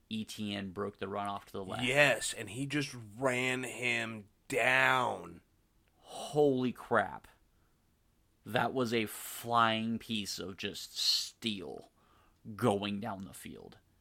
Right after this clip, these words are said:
Speaker 1: That size, that speed, that's why I thought he was the number one overall pick for a long time. Holy cow, what, what an athletic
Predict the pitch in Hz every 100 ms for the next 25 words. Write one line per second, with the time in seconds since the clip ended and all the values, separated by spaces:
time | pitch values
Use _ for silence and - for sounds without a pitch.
0 | _ _ 101 107 120 - 120 113 120 123
1 | 117 - 110 107 - 113 113 123 123 117
2 | _ _ - _ _ _ _ 113 110 107
3 | - 107 104 104 - 101 107 104 101 104
4 | 104 104 107 110 127 151 - 127 - _
5 | _ _ _ _ _ _ _ _ _ _
6 | - 107 98 101 98 117 107 107 120 _
7 | _ _ _ _ _ _ _ _ _ _
8 | _ _ - - - 120 101 95 - 95
9 | 87 _ - 107 107 110 92 - _ _
10 | _ _ - _ _ _ - 120 117 120
11 | 123 123 - 120 107 113 - 110 101 95
12 | 87 -